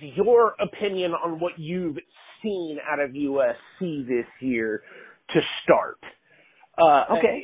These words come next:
Speaker 1: I, I, are you, are you a bit surprised by what you've seen? Is this about par for the course? Where, where do your, where do your thoughts lie?
Speaker 2: I would say I'm a little bit surprised,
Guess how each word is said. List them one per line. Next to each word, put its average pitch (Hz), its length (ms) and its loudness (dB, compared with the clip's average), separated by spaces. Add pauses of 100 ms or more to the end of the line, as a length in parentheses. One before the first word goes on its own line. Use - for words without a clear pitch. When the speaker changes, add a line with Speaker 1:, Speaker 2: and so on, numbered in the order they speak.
Speaker 1:
I, 208 380 0
I, 208 180 2
are 214 60 8
you, 190 160 -6 (100)
are 214 140 6
you 415 440 0
a 202 40 4 (100)
bit 254 180 4 (160)
surprised 202 880 0
by 226 220 2
what 220 240 -4 (100)
you've 226 220 -10 (100)
seen? 233 400 -8
Is 180 180 0
this 202 100 -4 (120)
about 147 380 -4
par 180 320 0
for 175 140 -8
the 160 80 -12
course? 240 420 -2 (100)
Where, 262 260 -6
where 311 180 -4
do 302 60 -10
your, 254 340 -6
where 233 120 -4
do 269 60 -12
your 220 200 -6
thoughts 156 340 -4
lie? 98 220 -14 (840)
Speaker 2:
I 156 200 8
would 156 240 2
say 160 80 2
I'm 147 140 0
a 131 60 -4
little 143 220 0
bit 151 180 -6
surprised, 95 540 -2